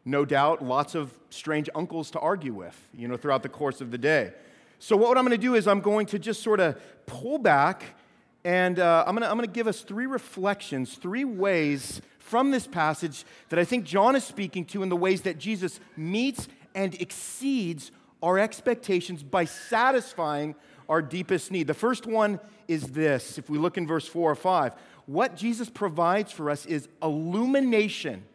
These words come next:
in the depth of our soul. If you look back at verse four and five there, it says, "In him was life, and the life was the light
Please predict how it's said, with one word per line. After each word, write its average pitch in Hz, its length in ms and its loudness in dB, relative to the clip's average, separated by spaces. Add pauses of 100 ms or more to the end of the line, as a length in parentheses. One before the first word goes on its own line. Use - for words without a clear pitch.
(420)
in 170 140 -2
the 156 80 -2
depth - 680 -2 (480)
of 160 220 2
our 165 160 4
soul. 196 400 -2
If 120 100 -10
you 139 120 0
look 170 160 2
back 170 360 4 (200)
at 151 100 2
verse 165 200 2
four 180 260 -2
and 151 80 -2
five 214 260 4
there, 185 100 2
it 156 80 -6
says, 170 240 0
"In 233 200 0
him 262 180 2
was 262 200 -2
life, 202 400 4 (280)
and 185 140 0
the 190 100 6
life 226 460 6
was 180 180 0
the 175 120 0
light 190 540 0